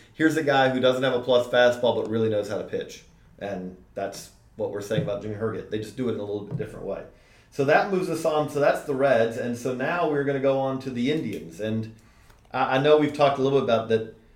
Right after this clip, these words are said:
Let's start at the top here with Brady Aiken. This was the, uh, the Indians. We were kind of wondering where Brady Aiken was gonna go. I don't think either of us saw that he was gonna end up in Cleveland.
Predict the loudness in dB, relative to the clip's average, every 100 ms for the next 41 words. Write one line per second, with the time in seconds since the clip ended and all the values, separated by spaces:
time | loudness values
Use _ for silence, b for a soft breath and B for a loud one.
0 | b b b _ -2 0 4 6 6 0
1 | 2 2 4 2 2 0 0 2 2 2
2 | 0 -2 -2 -2 0 -2 -2 0 4 4
3 | 2 -2 -4 -2 0 2 2 0 -4 -8
4 | -16 b b b b b -6 -6 -2 0
5 | 2 2 0 0 2 2 2 0 -2 -4
6 | -2 2 6 6 4 0 -4 -4 -4 -4
7 | 0 2 2 0 -4 -8 -6 -4 -2 -4
8 | -4 -6 -8 -8 -12